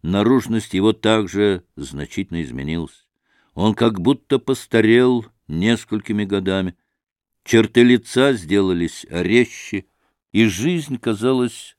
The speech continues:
сосредоточилась в огненных и беспокойных глазах его.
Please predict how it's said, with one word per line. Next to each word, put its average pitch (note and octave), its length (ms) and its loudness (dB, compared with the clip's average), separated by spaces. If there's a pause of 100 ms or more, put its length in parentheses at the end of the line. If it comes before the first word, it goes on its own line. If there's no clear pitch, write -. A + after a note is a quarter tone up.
сосредоточилась A#2+ 1300 0
в G2+ 120 0
огненных C#3+ 640 0 (360)
и A2 140 4
беспокойных A2 920 2
глазах F#2 520 -2
его. C2 300 -8